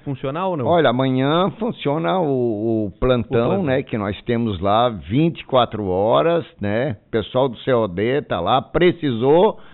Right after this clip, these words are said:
Speaker 2: deu
Speaker 1: Show de
Speaker 2: problema,
Speaker 1: bola.
Speaker 2: é só ligar que o pessoal já tá em seguidinha, já tá lá pra, pra resolver tudo.
Speaker 1: Perfeito, mas o atendimento lá na Cooper Cocal, daí esse não, né?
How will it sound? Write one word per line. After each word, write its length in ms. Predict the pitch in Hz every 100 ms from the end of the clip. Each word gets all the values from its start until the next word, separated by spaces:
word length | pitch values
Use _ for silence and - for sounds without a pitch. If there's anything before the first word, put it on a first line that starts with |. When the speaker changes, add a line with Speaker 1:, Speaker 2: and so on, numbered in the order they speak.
| -
Speaker 2:
deu 200 | - 143
Speaker 1:
Show 20 | 190
de 80 |
Speaker 2:
problema, 560 | 185 151 135 165 214 92
Speaker 1:
bola. 180 | - 143
Speaker 2:
é 40 |
só 300 | - - 147
ligar 580 | 170 175 123 131 165 175 - - - -
que 380 | - 139 147 151
o 100 | 165
pessoal 520 | 160 147 - 135 143
já 420 | 135 135 147 156 175
tá 360 | - 156 147
em 180 | 165 151 127
seguidinha, 580 | 131 123 110 117 135 151
já 140 | 127
tá 200 | 120 123
lá 200 | 123 123
pra, 400 | 127 127 131 131
pra 220 | 131 131 135
resolver 560 | 127 135 123 135 139
tudo. 300 | - 117 - - -
Speaker 1:
Perfeito, 300 | 120 110 101 120
mas 120 | 127
o 20 |
atendimento 560 | 127 139 135 135 147 151
lá 160 | 143
na 140 | 147 143
Cooper 280 | 143 139 127
Cocal, 360 | 131 131 139
daí 220 | 160 160 151
esse 240 | 160 185
não, 160 | 156
né? 80 | 113